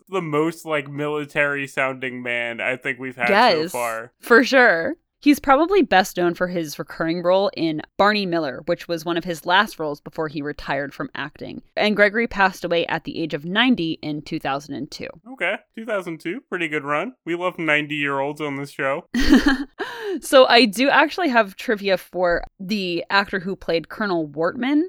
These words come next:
Speaker 2: His name was Keen. I'm sorry if I'm pronouncing that wrong. His name is spelled differently in different places. But as far
Speaker 1: Mm.
Speaker 2: as I know, his name is Keen Curtis. And he has a very, it's very interesting because he has a very similar career to James Gregory, actually.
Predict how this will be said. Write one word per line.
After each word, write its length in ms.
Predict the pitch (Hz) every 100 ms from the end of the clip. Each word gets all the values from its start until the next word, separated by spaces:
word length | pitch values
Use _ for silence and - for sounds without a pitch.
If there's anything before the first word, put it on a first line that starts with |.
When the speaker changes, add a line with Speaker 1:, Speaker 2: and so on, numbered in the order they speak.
| -
Speaker 2:
His 180 | 196 214
name 200 | 214 208
was 280 | 185 185 - -
Keen. 640 | - - 214 226 233 262 - _
I'm 260 | 170 185 175
sorry 240 | - 185
if 80 | 185
I'm 80 | 190
pronouncing 380 | 165 147 151 175
that 160 | 175
wrong. 260 | 180 180 180 -
His 260 | 220 208
name 220 | 202 202
is 100 | 175
spelled 560 | - - 165 151 139 156
differently 480 | - - - 190 202
in 80 | 147
different 280 | 156 147 -
places. 420 | 147 - 196 - -
But 100 | 190
as 100 | 180
far 120 | 226
Speaker 1:
Mm. 20 | 226
Speaker 2:
as 60 |
I 80 | 226
know, 160 | 208 202
his 140 | 190
name 120 | 175
is 140 | 165 -
Keen 420 | - 240 240 254
Curtis. 580 | - - 180 135 120 - _ - -
And 140 | 220
he 240 | 190 285
has 240 | 349 359 339
a 80 | 226
very, 720 | 143 147 175 180 196 202 208 190
it's 100 | -
very 240 | 226 302
interesting 540 | - 190 185 - 156
because 480 | 151 156 180 160 - _
he 100 | 208
has 140 | 202
a 40 | 208
very 200 | 180 226
similar 640 | - - 185 196 262 285
career 520 | - 302 262 302 381 -
to 100 | 226
James 400 | 220 233 240 226
Gregory, 420 | 277 269 311 320
actually. 580 | 277 294 - 339 359